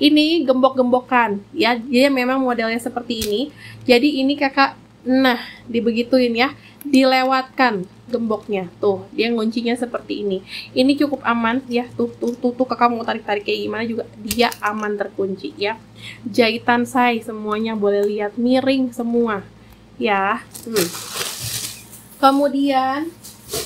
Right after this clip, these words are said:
<coughs> dalamnya semuanya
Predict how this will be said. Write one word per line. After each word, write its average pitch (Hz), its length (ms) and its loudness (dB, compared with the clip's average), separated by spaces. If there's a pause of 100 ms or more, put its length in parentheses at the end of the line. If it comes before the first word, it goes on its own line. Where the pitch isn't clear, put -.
(220)
<coughs> - 1600 -2
dalamnya 294 640 4
semuanya 277 720 2